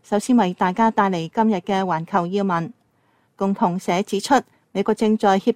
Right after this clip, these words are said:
調七月份舉行美日韓領袖會談。以色列空襲，成功擊斃真主黨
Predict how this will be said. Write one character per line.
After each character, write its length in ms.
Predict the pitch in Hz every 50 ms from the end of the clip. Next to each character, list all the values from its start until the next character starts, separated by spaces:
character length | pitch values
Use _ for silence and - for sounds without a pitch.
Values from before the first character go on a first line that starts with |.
| -
調 220 | - 220 175 170 185
七 180 | - - 254
月 120 | 233 214 196
份 260 | - 220 190 190 - -
舉 160 | - 190 214
行 240 | 220 202 175 165 170
美 180 | 170 160 165 190
日 80 | 208
韓 380 | 196 175 - 190 165 160 170 185
領 200 | 170 165 185 196
袖 140 | - 208 190 185
會 180 | 180 185 180
談。 380 | 180 - 185 170 156 156 160 - _ _ _ _ _ _ _ _ _ _ _ _ _ _ _ _ _ _
以 160 | 196 185 208
色 120 | - 254
列 160 | 214 214 190
空 240 | 202 - 247 233 233
襲， 220 | 233 - 214 196 - - _ _ _
成 200 | - - 202 202 214
功 200 | - 294 294 285
擊 140 | - 302 277
斃 260 | - 214 185 185 196
真 240 | - - 247 240 240
主 140 | - 202
黨 240 | 185 - 160 160 185